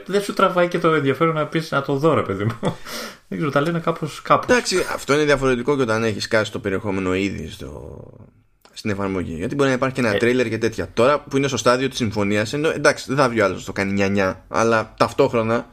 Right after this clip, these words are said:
Speaker 2: εσύ που το διαβάζεις, δηλαδή, εντάξει, η Apple είδε το σενάριο, ας πούμε, είδε το script, πάρα πολύ ωραία, οκ. Και είπε κιόλας ότι μας έκανε κλικ από την αρχή, «Μπράβο, Apple, οκ, σε πιστεύω ότι σου έκανε κάποιο κλικ,
Speaker 1: <laughs>
Speaker 2: οκ».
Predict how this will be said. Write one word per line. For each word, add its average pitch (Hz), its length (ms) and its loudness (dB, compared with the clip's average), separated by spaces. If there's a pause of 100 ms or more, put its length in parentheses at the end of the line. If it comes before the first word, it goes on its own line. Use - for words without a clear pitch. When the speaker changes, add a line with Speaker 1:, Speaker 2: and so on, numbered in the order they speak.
(920)
Speaker 2:
εσύ 127 260 0
που 160 80 -2
το 151 80 4
διαβάζεις, 131 360 4
δηλαδή, 156 180 0
εντάξει, 139 300 2
η 113 60 6
Apple 143 240 0
είδε 139 180 2
το 113 400 0
σενάριο, 98 380 -2
ας - 120 -16
πούμε, 90 120 -12
είδε 95 100 0
το - 100 -10 (100)
script, - 140 -8 (120)
πάρα 76 180 -6
πολύ - 220 -20
ωραία, 85 340 -12
οκ. 107 160 -14 (200)
Και 117 120 0
είπε 82 180 -2
κιόλας 113 320 0
ότι 98 180 -6
μας 92 180 -4
έκανε 101 240 -4
κλικ 117 200 -2
από 101 100 -2
την 98 100 -4
αρχή, 90 200 -4
«Μπράβο, 90 360 0
Apple, 139 320 -4 (300)
οκ, 113 160 -4 (260)
σε 131 160 -2
πιστεύω 107 340 0
ότι 98 140 -2
σου 107 120 0
έκανε 113 260 0
κάποιο 113 260 2
κλικ, 101 220 -2 (140)
Speaker 1:
<laughs> 104 140 -6
Speaker 2:
οκ». 104 60 -6